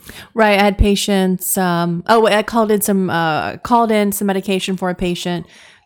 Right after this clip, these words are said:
to a, a local pharmacy. And then they said, um,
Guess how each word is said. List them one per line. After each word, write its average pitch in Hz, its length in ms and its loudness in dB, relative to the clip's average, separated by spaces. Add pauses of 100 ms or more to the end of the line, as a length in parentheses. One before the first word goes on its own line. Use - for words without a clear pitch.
(140)
to 196 460 2
a, 170 260 2
a - 20 0
local 190 240 -2
pharmacy. 170 640 -2 (360)
And 185 300 0
then 185 240 0
they 175 180 -2
said, 160 580 -4
um, 151 520 -6